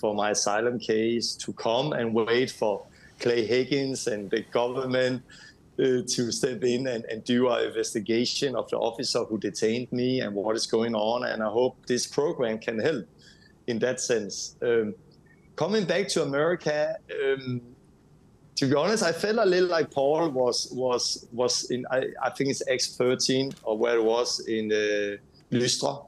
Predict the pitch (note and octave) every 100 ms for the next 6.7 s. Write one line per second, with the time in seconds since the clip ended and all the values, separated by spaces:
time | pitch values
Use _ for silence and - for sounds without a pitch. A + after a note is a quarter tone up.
0 | - - - C3+ C#3 - A#2+ C3 C#3+ E3
1 | - - - - - - - - C3+ C#3
2 | C#3+ D3+ D#3 C#3 B2 - D#3+ E3+ - C3+
3 | B2+ A#2+ - C3 C3+ D#3 E3 - - B2+
4 | A#2+ A2 C3+ - - D3 C3+ B2 C3 C3+
5 | C3 C3 B2 - B2+ C3+ D3 B2 B2+ C3
6 | B2 - C3 C3+ B2+ C3